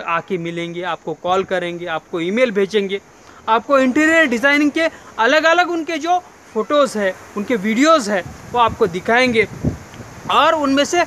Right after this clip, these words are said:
उसका कितना खर्चा आएगा इसका कोटेशन आपको देंगे। इस तरह से शहर के जितने भी इंटीरियर डिजाइनिंग के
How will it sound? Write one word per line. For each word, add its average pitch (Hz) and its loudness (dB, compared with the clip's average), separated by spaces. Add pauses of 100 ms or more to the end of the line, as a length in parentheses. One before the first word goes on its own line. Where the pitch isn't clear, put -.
(220)
उसका 277 0
कितना 311 0
खर्चा 269 0
आएगा 247 2
इसका 262 -2
कोटेशन 269 0
आपको 202 -2
देंगे। 151 -4
इस 302 0
तरह 254 2
से 277 -2
शहर 269 2
के 269 -6
जितने 233 -4
भी 370 2 (280)
इंटीरियर 277 4
डिजाइनिंग 254 2
के 330 0